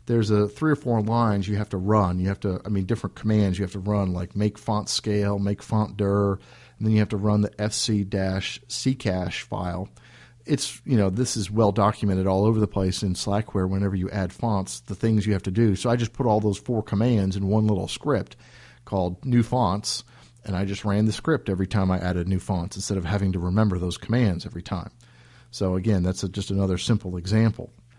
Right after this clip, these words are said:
Now, another thing, uh, or n-, another element here of basic shell scripting is the idea of variables. Now, a variable is,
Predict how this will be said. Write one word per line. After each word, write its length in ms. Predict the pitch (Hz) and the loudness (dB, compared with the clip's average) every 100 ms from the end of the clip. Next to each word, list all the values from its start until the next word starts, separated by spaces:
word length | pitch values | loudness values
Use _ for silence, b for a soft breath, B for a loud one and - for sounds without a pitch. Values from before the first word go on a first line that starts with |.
| b | b
Now, 180 | 127 127 | 4 6
another 260 | 127 196 190 | 8 6 6
thing, 380 | 135 107 113 - | 6 4 4 0
uh, 280 | 107 104 | -2 -2
or 100 | 98 | 0
n-, 120 | 104 113 | 2 0
another 460 | 117 131 117 107 - | 0 2 4 2 0
element 380 | 139 139 107 - | -2 0 -2 -2
here 340 | 113 107 123 | 0 2 2
of 460 | 101 95 92 - - | 0 -2 -4 -8 2
basic 420 | 120 143 120 - | 4 4 -2 -6
shell 260 | - 92 | -4 -4
scripting 520 | 90 - 92 - 92 127 B B B B B B B - | -4 -4 -6 -4 -4 -4 B B B B B B B 0
is 260 | 123 120 | 2 2
the 160 | 120 117 | 2 0
idea 260 | 110 117 | 2 2
of 80 | 107 | 2
variables. 720 | 90 107 101 80 - - - - - _ _ - 123 | 4 4 4 0 -6 -10 -12 -14 -20 _ _ -12 -4
Now, 180 | 120 | 0
a 80 | 117 | 2
variable 640 | 113 147 180 147 120 117 117 | 2 2 2 2 4 4 2
is, 560 | 120 110 107 107 104 | 2 4 6 6 2